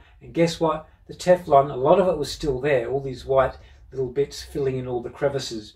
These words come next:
So that was really interesting. And so I concluded that if that's so on the outside, it surely must be so on the inside. It must be doing the same sort of thing. So it's very, very stubborn.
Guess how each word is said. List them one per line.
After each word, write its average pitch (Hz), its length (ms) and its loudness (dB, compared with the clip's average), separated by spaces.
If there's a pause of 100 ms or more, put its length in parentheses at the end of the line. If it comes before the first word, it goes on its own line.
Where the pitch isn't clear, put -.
(220)
So 135 160 -8
that 185 160 6
was 165 180 0
really 139 180 2
interesting. - 500 -10 (340)
And 139 100 -8
so 156 360 4
I - 20 2
concluded 160 540 6
that 147 180 2
if - 100 -12
that's 202 200 0
so 175 320 4
on 143 100 -4
the 131 140 2
outside, 147 500 2 (160)
it - 80 -18
surely 180 340 2
must - 240 -4
be 139 120 -8
so 127 420 0
on 120 80 -10
the 117 160 -2
inside. 127 380 -4
It - 60 -14
must 131 200 -8
be 143 60 -12
doing 123 240 -4
the 113 40 -8
same 117 280 -10
sort - 200 -10
of 98 80 -14
thing. 127 280 -6 (640)
So 156 160 -2
it's 151 300 2
very, 190 380 8
very 151 280 2
stubborn. 127 500 -2